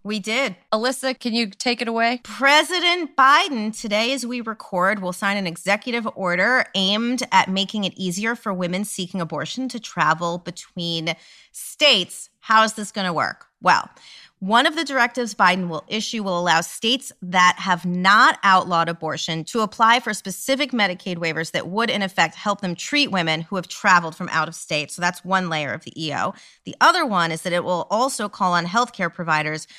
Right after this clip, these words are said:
Speaker 1: to comply with federal non-discrimination laws and streamline the collection of key data,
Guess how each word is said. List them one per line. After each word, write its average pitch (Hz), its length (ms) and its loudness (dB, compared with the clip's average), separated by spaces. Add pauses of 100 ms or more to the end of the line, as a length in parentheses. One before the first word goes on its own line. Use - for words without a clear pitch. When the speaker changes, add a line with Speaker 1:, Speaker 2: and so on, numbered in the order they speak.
(100)
Speaker 1:
to 208 140 -8
comply 190 420 2
with 165 140 -2
federal 220 460 0
non-discrimination 175 960 -2
laws 151 360 0
and 175 200 -6
streamline 175 720 0
the 175 100 -6
collection 175 460 -4
of 151 140 -8
key 277 180 -4
data, 180 400 0